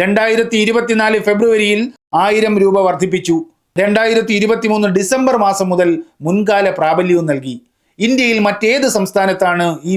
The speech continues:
പരിഗണന ആശാവർക്കർമാർക്ക് ലഭിച്ചിട്ടുള്ളത്? ഒരു സംസ്ഥാനത്തുമില്ല. വെളുപ്പാൻ കാലത്ത് നാലു മണിക്ക് നിവേദനം വാങ്ങിയ ഉമ്മൻചാണ്ടിയുടെ കാലത്ത് വെറും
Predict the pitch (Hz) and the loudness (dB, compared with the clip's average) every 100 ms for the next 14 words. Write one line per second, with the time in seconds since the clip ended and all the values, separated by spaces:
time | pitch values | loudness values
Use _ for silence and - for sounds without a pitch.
0 | 185 160 165 170 165 160 151 - - 139 | -2 0 0 0 0 0 -2 -8 -4 -2
1 | 170 175 170 170 165 160 160 165 156 160 | 0 2 0 -2 -4 -2 -4 -2 -4 -2
2 | 160 151 156 156 156 _ _ - 240 302 | -6 -4 -2 -2 -6 _ _ -2 0 0
3 | 262 226 226 226 214 226 170 123 - _ | 0 -2 0 0 0 0 0 -2 -4 _
4 | _ _ 180 226 269 262 254 247 254 233 | _ _ -2 0 0 2 2 0 0 0
5 | 220 262 262 240 233 220 220 262 262 247 | 2 0 0 0 0 0 0 2 2 2
6 | 233 226 220 220 208 - - 185 233 269 | 0 0 0 0 -2 -6 -2 0 2 2
7 | 254 247 247 233 202 202 208 214 196 151 | 0 0 0 0 0 0 0 0 0 0
8 | - _ 143 208 240 | -6 _ -2 0 2